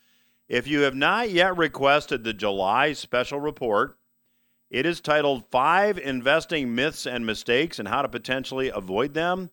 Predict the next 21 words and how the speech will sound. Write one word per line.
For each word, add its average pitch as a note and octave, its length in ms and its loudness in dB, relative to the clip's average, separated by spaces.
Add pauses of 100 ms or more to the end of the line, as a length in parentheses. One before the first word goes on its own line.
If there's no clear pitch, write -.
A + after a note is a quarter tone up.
(600)
I - 80 -4
would A#2 160 0
love G3 280 -2
to G#3 100 0
send E3 240 0
you C3+ 80 2
a B2 80 0
copy C3+ 520 2
of A#2 140 -2
the G#2+ 100 0
report, D#3 640 -2 (920)
as G#2+ 240 -8
well C3+ 420 0
as B2 460 2
bonus C#3 500 0
information A#2+ 560 -2
that G#2+ 140 -2
will G2+ 160 0
accompany C#3+ 420 -2
the A2+ 140 -2
report. A#2 560 2